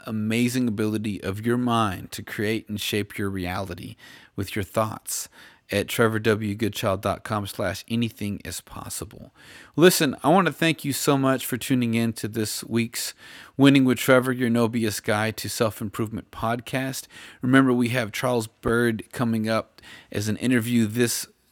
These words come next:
coming up Monday on the third of March. And it's gonna be a phenomenal interview.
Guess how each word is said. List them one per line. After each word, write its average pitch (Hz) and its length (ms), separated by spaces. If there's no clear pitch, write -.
coming 127 340
up - 120
Monday 110 760
on 101 220
the 95 80
third 123 500
of 107 140
March. - 600
And 110 420
it's 107 180
gonna 113 220
be 110 180
a 101 60
phenomenal 123 720
interview. 113 720